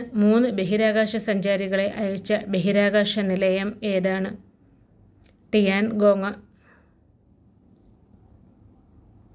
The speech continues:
ക്ഷയരോഗമുക്തമായി കേരളത്തെ പ്രഖ്യാപിക്കുന്നത് ഏത് വർഷമാണ്? രണ്ടായിരത്തി ഇരുപത്തിയഞ്ചിലാണ് ക്ഷയരോഗമുക്തമായി കേരളത്തെ പ്രഖ്യാപിക്കുന്നത്.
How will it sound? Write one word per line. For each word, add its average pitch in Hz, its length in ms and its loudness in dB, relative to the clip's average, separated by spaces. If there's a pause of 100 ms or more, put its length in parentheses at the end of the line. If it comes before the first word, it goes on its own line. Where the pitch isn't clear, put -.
(580)
ക്ഷയരോഗമുക്തമായി 247 1300 2 (100)
കേരളത്തെ 202 500 -2
പ്രഖ്യാപിക്കുന്നത് 196 920 -2
ഏത് 208 500 2
വർഷമാണ്? 190 640 -2 (1200)
രണ്ടായിരത്തി 202 580 2
ഇരുപത്തിയഞ്ചിലാണ് 196 1000 0
ക്ഷയരോഗമുക്തമായി 202 1500 0 (100)
കേരളത്തെ 185 420 0
പ്രഖ്യാപിക്കുന്നത്. 196 840 0